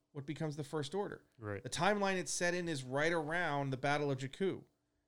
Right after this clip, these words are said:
Speaker 1: either before, just before or just after. Both of them are, like, five years after Jedi.
Speaker 2: Mm-hmm.
Speaker 1: In the, in the Aftermath books, we see where the Empire loses on Jakku.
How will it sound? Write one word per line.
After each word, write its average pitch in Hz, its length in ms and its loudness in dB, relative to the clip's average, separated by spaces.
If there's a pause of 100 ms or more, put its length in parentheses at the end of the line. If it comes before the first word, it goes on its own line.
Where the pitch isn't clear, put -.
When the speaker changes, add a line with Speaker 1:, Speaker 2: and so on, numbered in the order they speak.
Speaker 1:
either 131 160 0
before, 131 320 -4
just 143 200 0
before 165 280 0
or 156 40 0
just 143 200 0
after. 156 340 2
Both 147 240 -2
of 175 100 -4
them 190 160 0
are, 196 60 2
like, 175 160 -2
five 170 260 6
years 165 180 0
after 156 220 -2
Jedi. 147 340 0 (260)
Speaker 2:
Mm-hmm. 104 180 -6 (360)
Speaker 1:
In 143 220 2
the, 139 360 0
in 127 340 -2 (340)
the 131 160 2
Aftermath 165 560 4
books, - 460 -2 (500)
we 139 180 0
see 147 360 2 (160)
where 165 260 4
the 175 180 2
Empire 147 760 4
loses 165 460 4
on 143 160 2
Jakku. 139 560 0